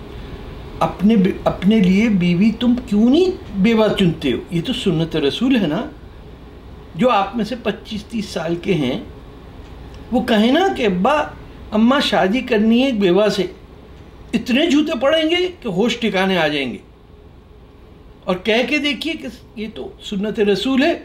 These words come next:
तो बोले, "होती होगी, हमारी इज्जत में मोहल्ले में ये होनी चाहिए।" सब बनावटी, सब दिखाने वाला। यही तो बातें हैं जो समझ में नहीं आती हैं। सोचते रहें,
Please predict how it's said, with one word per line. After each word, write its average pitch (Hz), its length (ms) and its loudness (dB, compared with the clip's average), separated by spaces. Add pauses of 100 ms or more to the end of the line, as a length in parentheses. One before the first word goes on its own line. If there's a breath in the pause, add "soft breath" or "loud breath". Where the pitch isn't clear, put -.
(340 loud breath)
तो 208 80 2
बोले, 247 160 0
"होती 190 440 0
होगी, 247 340 0 (200)
हमारी 147 320 -2
इज्जत 180 360 -2
में 175 180 0 (840 loud breath)
मोहल्ले 160 380 0
में 180 120 0
ये 165 140 0
होनी 165 240 -2
चाहिए।" 123 380 -8 (640 soft breath)
सब 294 440 -2
बनावटी, 185 680 0
सब 247 280 -6
दिखाने 208 440 0
वाला। 151 300 2 (1500)
यही 254 100 -12
तो - 180 -14
बातें 165 380 -4
हैं 220 100 -2
जो 190 100 -6
समझ 151 380 -4
में 151 140 -2
नहीं 120 160 -4
आती 90 280 -14
हैं। - 140 -20 (1500)
सोचते 208 440 -2
रहें, 226 280 -2